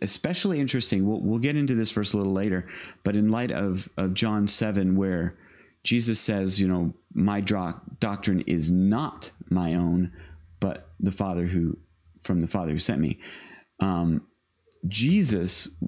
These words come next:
when supposedly, a-, according to the Hebrews people, they cite that verse all the time. Um,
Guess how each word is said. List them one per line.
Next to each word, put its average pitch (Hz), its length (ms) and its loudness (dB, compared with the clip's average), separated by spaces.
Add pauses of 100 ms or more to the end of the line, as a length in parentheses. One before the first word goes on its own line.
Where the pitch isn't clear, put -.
(760)
when 98 440 2
supposedly, 110 840 0
a-, - 200 -4
according 98 360 0
to 98 60 2
the 95 80 0
Hebrews 110 380 0
people, 95 280 0
they 98 160 0
cite 104 320 -2
that 101 160 -4
verse 101 240 -2
all 104 140 -4
the 123 80 -2
time. 85 300 -2 (640)
Um, 92 460 0